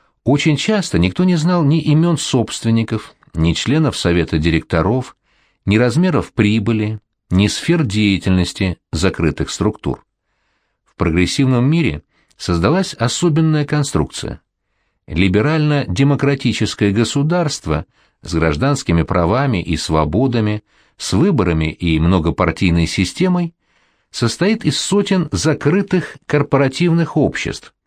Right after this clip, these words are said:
совершенно нелиберальных и абсолютно недемократических.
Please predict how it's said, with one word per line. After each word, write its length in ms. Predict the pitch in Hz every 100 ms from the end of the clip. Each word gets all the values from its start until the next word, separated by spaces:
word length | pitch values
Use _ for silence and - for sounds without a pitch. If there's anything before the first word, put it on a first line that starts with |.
| _ _ -
совершенно 680 | - 73 80 - 123 127 -
нелиберальных 1040 | 101 127 117 113 98 87 85 98 110 120 _ _ _ _
и 60 | 78
абсолютно 640 | 71 - 76 80 87 92
недемократических. 1080 | 95 80 76 80 76 87 127 - - -